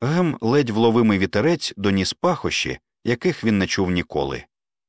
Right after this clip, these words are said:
Поєднання незабутнього смороду битви,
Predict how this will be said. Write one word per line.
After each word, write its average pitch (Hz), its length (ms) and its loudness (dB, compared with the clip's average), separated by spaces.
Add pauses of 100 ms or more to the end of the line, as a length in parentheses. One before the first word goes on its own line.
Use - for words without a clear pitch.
(180)
Поєднання 160 640 2
незабутнього 120 680 2
смороду 104 480 2
битви, 92 480 -2